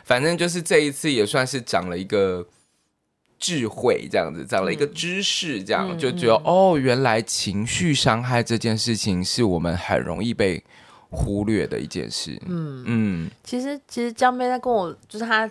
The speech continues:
Speaker 2: 这个时，她的这个午时间开始出问题的时候啊，那个同一个时间，
Speaker 1: 嗯。
Speaker 2: 我也有另外一个问题。
Speaker 1: 嗯。
Speaker 2: 然后我是最近才跟你聊到说，我觉得好像跟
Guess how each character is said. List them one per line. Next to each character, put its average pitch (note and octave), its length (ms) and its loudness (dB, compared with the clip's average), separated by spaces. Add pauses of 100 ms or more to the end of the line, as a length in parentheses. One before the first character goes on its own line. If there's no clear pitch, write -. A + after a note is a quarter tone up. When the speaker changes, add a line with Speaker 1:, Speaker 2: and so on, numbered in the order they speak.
(100)
Speaker 2:
这 - 120 -6
个 G3 100 0
时， - 340 -12
她 - 160 -4
的 G3 140 -4
这 G3 80 -4
个 G3+ 100 -2
午 D#3 160 -8
时 D3 160 -10
间 F3+ 200 -4
开 G3+ 180 -6
始 D3+ 80 -6
出 E3+ 460 -8
问 E3 200 -4
题 C3+ 220 -12
的 B2+ 100 -6
时 B2+ 300 -12
候 C3+ 240 -4
啊， - 320 -4
那 G#3 100 -6
个 G3 100 -6
同 D#3+ 440 -4
一 A3 140 -12
个 F#3 140 0
时 D3+ 260 -6
间， B2 360 -6 (100)
Speaker 1:
嗯。 A2 300 0 (180)
Speaker 2:
我 G3 220 4
也 A3 140 8
有 G3 160 8
另 E3 100 -4
外 D3+ 160 0
一 D3+ 40 -4
个 C3+ 80 -4
问 C#3+ 240 -4
题。 - 280 -18 (180)
Speaker 1:
嗯。 G2+ 340 0
Speaker 2:
然 F#3 160 -4
后 G#3 480 4
我 E3+ 100 -8
是 B3 200 -6
最 A#3 220 4
近 A3 160 -2
才 F3 200 -4
跟 F#3 120 -6
你 F3 120 -8
聊 C3 200 -4
到 D#3+ 160 -2
说， D#3+ 240 -8
我 C#3+ 140 -8
觉 D3+ 140 -6
得 E3 40 0
好 E3 160 -8
像 F3 200 -10
跟 D3+ 420 -8